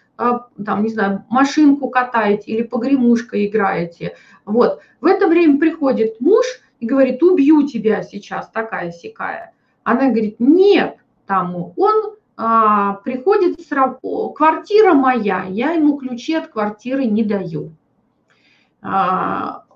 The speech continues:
он приходит в два часа ночи. Чтобы попасть в квартиру, он звонит в звонок.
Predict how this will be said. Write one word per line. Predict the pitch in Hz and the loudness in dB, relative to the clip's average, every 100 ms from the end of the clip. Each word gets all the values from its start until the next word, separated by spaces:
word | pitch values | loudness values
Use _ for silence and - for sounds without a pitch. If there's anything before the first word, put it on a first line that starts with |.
| - | -2
он | 262 427 415 | 2 2 2
приходит | 311 269 359 349 277 | -4 0 0 2 -2
в | 240 | -4
два | 226 311 | 0 0
часа | 339 285 277 277 | -2 -10 -6 -4
ночи. | 247 190 170 - | -2 -4 -6 -16
Чтобы | - 285 285 349 | -10 -6 -4 -2
попасть | 285 269 294 339 - | -2 -2 -2 -4 -8
в | _ | _
квартиру, | 262 254 - - 196 208 262 - | -2 -2 -4 -8 -6 -6 -8 -10
он | - 339 277 | -2 0 0
звонит | 226 190 202 254 | -2 -2 -2 -2
в | 202 | -4
звонок. | 196 208 220 160 - | -4 -4 -2 -4 -8